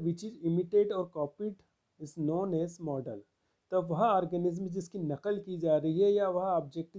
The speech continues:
जिसकी नकल की जा रही है उसको model कहते हैं। Example, leaf insect phylum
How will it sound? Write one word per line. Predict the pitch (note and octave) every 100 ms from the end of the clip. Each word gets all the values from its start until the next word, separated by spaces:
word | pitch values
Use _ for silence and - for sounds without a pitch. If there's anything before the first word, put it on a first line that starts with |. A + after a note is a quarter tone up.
| D#3+
जिसकी | E3+ -
नकल | D#3 C#3+ G#3 G#3
की | G3 E3
जा | D3+
रही | C#3 D3
है | F3
उसको | G3 - F3+
model | D3 C#3+ D3 C3+
कहते | - A#2 -
हैं। | G#2+ A#2 _ _ _ _ _ D#3
Example, | D3+ E3 G3+ G3+ G#3+ G3
leaf | G3 G3+
insect | E3 - C3 A2+ _ _
phylum | E3+ D#3+ C#3 A#2+ G2+